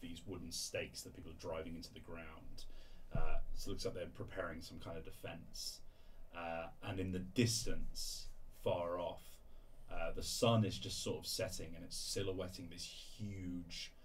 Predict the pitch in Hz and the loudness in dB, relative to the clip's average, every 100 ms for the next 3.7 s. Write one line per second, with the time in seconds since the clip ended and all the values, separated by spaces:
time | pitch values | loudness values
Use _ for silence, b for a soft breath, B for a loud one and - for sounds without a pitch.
0 | B B - 85 87 85 80 78 73 69 | B B -10 -8 -6 -4 -4 -4 -4 -8
1 | 67 65 - - - - - - - - | -10 -10 -12 -12 -14 -16 -16 -16 -14 -12
2 | - 82 80 78 78 78 - 73 71 - | -6 -2 0 2 2 0 -4 -6 -6 -6
3 | - - - - - - | -6 -6 -6 -8 -8 -8